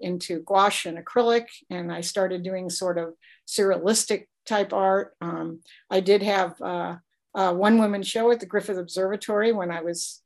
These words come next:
twenty-three years old in my senior year. And, and I was the first artist to exhibit there.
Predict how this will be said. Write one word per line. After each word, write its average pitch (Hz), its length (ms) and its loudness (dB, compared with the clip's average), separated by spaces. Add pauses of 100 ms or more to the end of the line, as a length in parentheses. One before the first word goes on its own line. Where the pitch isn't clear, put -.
twenty-three 202 420 -4
years 190 280 -2
old 190 340 0
in 180 140 -4
my 165 100 -4
senior 202 420 -2
year. 208 440 2
And, 175 420 -6
and 185 160 -6
I 175 80 0
was 180 180 -4
the 185 60 -8
first 208 380 0
artist 190 400 0
to - 120 -6
exhibit 190 460 -2
there. 202 380 -4